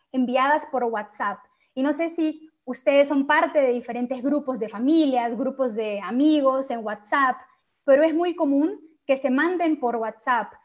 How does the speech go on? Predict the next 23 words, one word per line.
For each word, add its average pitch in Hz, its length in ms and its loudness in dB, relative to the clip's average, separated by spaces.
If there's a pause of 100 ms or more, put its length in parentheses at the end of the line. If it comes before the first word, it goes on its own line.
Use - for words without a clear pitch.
(160)
mensajes 294 560 -2
de 339 80 0
buenos 247 300 -2
días, 285 480 0 (400)
mensajes 269 440 -2
de 247 120 -4
gracias, 277 680 -2 (320)
mensajes 320 480 -2
de 330 100 -4
diferentes, 320 680 -2 (320)
eh, 214 540 -6 (520)
de 262 180 0
diferentes 285 500 -2
formas 294 340 2
de 254 80 -2
una 262 120 -2
interacción 240 580 -4
social. 214 480 -10 (160)
Entonces, 302 200 2
nuestro 302 280 2
objetivo 285 360 -2
aquí 330 220 0
fue 254 460 -4